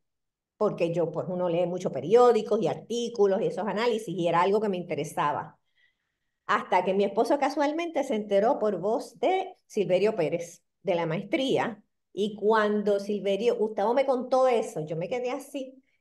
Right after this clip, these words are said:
y dije, "Concho, eh, yo podré escribir algo que no sea... Eh, tú sabes, al-, algo del, del día de hoy real, ¿no? Yo podré escribir ficción". Y una amiga mía que había ido a uno de los talleres me dijo, "Mira, ellos hacen a veces,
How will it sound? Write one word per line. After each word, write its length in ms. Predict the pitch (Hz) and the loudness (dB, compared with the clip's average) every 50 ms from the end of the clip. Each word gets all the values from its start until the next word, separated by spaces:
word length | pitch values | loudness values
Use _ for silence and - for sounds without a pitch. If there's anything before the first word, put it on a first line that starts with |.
| _ _ - | _ _ -14
y 60 | 180 165 160 | -8 -6 -6
dije, 160 | 160 190 - - | -4 -6 -6 -8
"Concho, 560 | - 220 254 254 - 349 - - 160 - _ _ _ _ _ | -10 -12 -12 -8 -6 -6 -6 -6 -8 -16 _ _ _ _ _
eh, 260 | - 156 151 147 139 156 | -6 -4 -4 -4 -6 -6
yo 180 | 156 156 139 147 | -6 -6 -4 0
podré 300 | 180 208 208 208 196 247 | 2 2 4 4 2 2
escribir 480 | 294 - - 269 220 202 202 196 226 | 0 -2 -4 -2 -2 0 0 0 2
algo 460 | 233 208 226 262 285 247 233 - - | 2 2 2 2 2 0 0 -2 -4
que 160 | - 202 196 180 | -2 -2 -2 0
no 300 | 175 170 165 175 190 196 | 0 -2 -2 -2 -2 -4
sea... 640 | - - 269 240 240 247 254 247 233 226 220 196 170 | -6 -4 -2 0 0 2 2 2 2 2 2 2 0
Eh, 800 | 165 185 196 190 185 180 175 165 156 147 139 123 107 85 78 78 - _ _ _ _ _ _ _ _ _ _ _ | 0 0 0 -2 -2 -2 -2 -2 -2 -2 -4 -6 -8 -10 -14 -16 -20 _ _ _ _ _ _ _ _ _ _ _
tú 100 | - 226 | -14 -12
sabes, 420 | 214 - 269 285 392 403 277 202 180 | -12 -12 -12 -10 -8 -6 -4 -2 -2
al-, 200 | 175 170 160 - | -2 -2 0 0
algo 300 | 202 196 190 202 233 254 | 0 2 4 4 4 6
del, 260 | 254 262 240 226 208 190 | 6 6 4 4 4 4
del 240 | 214 208 202 180 | 2 2 2 2
día 280 | 165 208 220 247 254 262 | 0 0 2 2 2 4
de 180 | 240 226 220 220 | 4 4 4 4
hoy 240 | 240 247 285 - | 4 4 4 2
real, 720 | - - 190 180 185 208 233 247 226 185 170 156 143 147 | 0 0 0 0 2 2 0 0 0 0 0 -2 -2 -2
¿no? 160 | 165 247 320 277 | -4 -4 -4 -4
Yo 180 | 185 - - | -4 -4 -2
podré 280 | 196 202 214 220 233 - - | -2 -2 -2 0 -2 -2 -4
escribir 540 | - - 220 208 185 208 247 302 294 - - | -6 -6 -4 -4 -4 -4 -4 -6 -6 -6 -6
ficción". 880 | 202 190 - - - - - - 214 254 311 226 190 - - - - _ _ _ _ _ _ _ _ _ _ _ _ _ _ _ _ _ _ - | -8 -8 -8 -10 -16 -16 -12 -10 -6 -2 -2 -2 -2 -4 -8 -16 -20 _ _ _ _ _ _ _ _ _ _ _ _ _ _ _ _ _ _ -8
Y 420 | 220 233 226 226 226 220 214 214 214 | -6 -4 -2 0 0 0 4 4 6
una 160 | 220 240 240 | 6 6 4
amiga 240 | 247 262 262 269 269 | 2 2 2 2 2
mía 240 | 269 269 285 330 | 4 2 2 2
que 80 | - 302 | 2 2
había 300 | 233 220 208 196 190 196 | 2 2 2 2 2 0
ido 380 | 240 262 247 233 240 240 208 - | -2 -2 -2 -2 -2 -2 -2 -4
a 120 | 214 208 196 | -4 -4 -2
uno 220 | 196 196 190 196 | -2 -2 -2 0
de 100 | 208 214 | 0 2
los 180 | 233 294 - - | 0 0 0 0
talleres 500 | 262 262 254 262 285 277 254 262 294 277 | 0 0 2 2 2 2 2 2 0 2
me 100 | 202 196 | 0 0
dijo, 200 | 208 208 - 196 | 0 0 -2 -2
"Mira, 320 | 202 220 240 233 190 160 | -4 -4 -4 -4 -4 -4
ellos 180 | 165 196 262 277 | -4 -6 -6 -8
hacen 300 | 311 302 - 285 277 269 | -10 -10 -8 -8 -8 -6
a 60 | 277 | -6
veces, 560 | 294 339 339 330 - 220 208 - - - - | -6 -6 -8 -6 -4 -4 -4 -4 -6 -10 -16